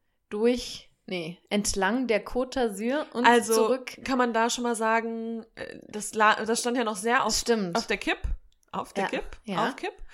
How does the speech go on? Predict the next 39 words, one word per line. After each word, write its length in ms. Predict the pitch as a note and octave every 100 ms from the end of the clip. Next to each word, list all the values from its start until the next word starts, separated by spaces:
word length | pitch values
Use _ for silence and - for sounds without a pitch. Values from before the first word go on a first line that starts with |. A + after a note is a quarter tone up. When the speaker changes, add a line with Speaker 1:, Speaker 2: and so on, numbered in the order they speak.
| -
Speaker 1:
Auf 100 | G3+
der 80 | G#3+
Kippe. 180 | A3+ A3+
Speaker 2:
Äh, 200 | A#3 A3+
Côte 260 | A3 C4 C4
d'Azur 260 | G#3+ D4
oder 160 | C#4+ A#3+
Toskana, 560 | A#3+ - - B3+ D4 C#4+
es 160 | A3+ -
ist 240 | B3+ -
dann 100 | C4
doch 160 | A3+ B3
die 140 | B3+
Côte 200 | - B3+
d'Azur 240 | A3 A#3 C#4
geworden. 420 | C#4+ A#3+ A#3 A#3
Speaker 1:
Ich 160 | A#3 F#3+
hab 100 | F3+
mich 140 | D#3+
durchgesetzt. 720 | E3+ D3+ - - - - - - - -
Speaker 2:
Weil 240 | A3+ A#3
es 100 | A3+
da 80 | G#3
einfach 280 | G3 G3+ F#3
wärmer 340 | G#3 A#3+ B3+
war 140 | A3+
nachts. 500 | A3+ A3+ F4 - -
Speaker 1:
Und 180 | A#3 A3
es 80 | A3
war 140 | F#3+ E3+
auch 60 |
schöner. 340 | - E3 D#3 -
Speaker 2:
Und 140 | C#4
wir 140 | C4 A3
waren 180 | G#3+
trotzdem 420 | G#3 A#3+ A3+ - D#3+
auch 140 | F3
in 80 | F#3
Italien. 480 | E3+ E3+ D#3 -